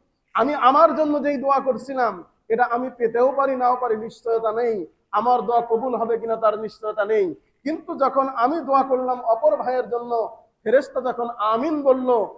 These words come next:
এবং ফেরেশতা নিজে বলে দিল, "ওয়ালাকা বিমিসলিন", তোমার জন্য এটা হয়ে যাক,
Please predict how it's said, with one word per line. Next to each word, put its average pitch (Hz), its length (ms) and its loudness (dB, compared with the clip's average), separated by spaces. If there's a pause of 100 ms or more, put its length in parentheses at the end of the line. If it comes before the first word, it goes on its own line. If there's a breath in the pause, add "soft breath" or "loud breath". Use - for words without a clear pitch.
(160)
এবং 247 340 0
ফেরেশতা 247 380 -2
নিজে 285 260 -4
বলে 311 240 2
দিল, 285 180 -2
"ওয়ালাকা 233 800 2
বিমিসলিন", 226 640 -6 (240)
তোমার 311 320 6
জন্য 269 240 -2
এটা 247 200 0
হয়ে 233 220 2
যাক, 208 280 2